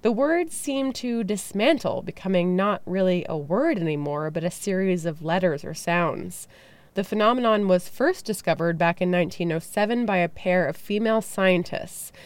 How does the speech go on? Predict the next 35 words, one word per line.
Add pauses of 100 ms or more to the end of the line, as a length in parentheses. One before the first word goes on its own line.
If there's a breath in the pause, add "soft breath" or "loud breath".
(260 loud breath)
Though
the
term
semantic
satiation
was
coined
in
nineteen
sixty-two, (340 loud breath)
the
idea
is
the
same. (460 soft breath)
What
happens
is
a
type
of
brain
fatigue. (300 soft breath)
Every
time
you
read
or
say
a
word,
your
brain
cells
fire.